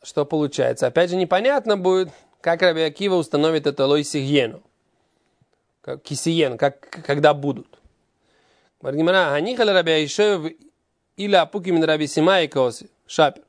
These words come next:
Если Раби Аишоев просто исключал из идеи Раби Симай и говорил, что даже Алмон или Коэн Годель есть мамзер.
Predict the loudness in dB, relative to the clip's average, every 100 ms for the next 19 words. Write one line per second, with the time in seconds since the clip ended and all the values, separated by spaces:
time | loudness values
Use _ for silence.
0 | _ _ _ _ _ -8 -4 0 0 0
1 | 0 0 0 -2 -2 -4 0 2 2 0
2 | -2 0 2 2 -2 -2 0 2 2 0
3 | -2 0 0 0 -2 2 4 4 2 0
4 | -2 -2 0 2 0 0 0 0 0 -2
5 | -4 -2 -4 -2 -6